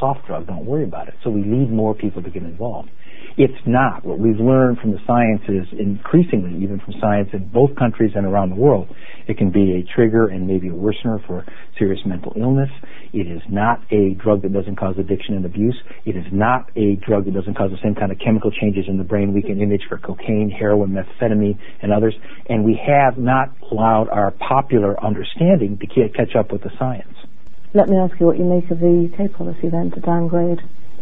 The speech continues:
Speaker 2: cannabis to a class C drug.
Speaker 1: Well, I've talked with, with U K officials. Obviously, this is a sovereign country that's gonna make its own decisions. Let me just say what our view, our, our experience is.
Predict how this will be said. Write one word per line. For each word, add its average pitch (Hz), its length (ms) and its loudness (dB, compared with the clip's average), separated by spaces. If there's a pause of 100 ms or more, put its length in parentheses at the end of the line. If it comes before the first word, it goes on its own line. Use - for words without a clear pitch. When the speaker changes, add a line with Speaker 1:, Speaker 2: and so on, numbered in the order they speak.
(140)
Speaker 2:
cannabis 170 340 0 (160)
to - 60 0
a - 20 0
class 170 260 -2 (100)
C 180 80 -2
drug. 92 220 -2 (680)
Speaker 1:
Well, 170 100 8
I've 165 220 4
talked 226 180 4
with, 151 120 6
with 139 360 4
U 123 180 2
K 107 140 0
officials. 123 560 -6
Obviously, 123 720 2
this 104 160 -4
is 104 120 -6
a 98 160 -4
sovereign 104 380 0
country 98 240 -4
that's 92 140 -6
gonna 101 160 -4
make 95 220 -4
its 87 140 -6
own 87 120 -6
decisions. 95 460 -6 (280)
Let 123 120 2
me 123 80 2
just 120 200 -4
say 110 120 2
what 101 180 -2
our 95 240 -2 (100)
view, 87 340 -8
our, 101 220 -4
our 92 220 -4
experience 80 480 -8
is. - 120 -8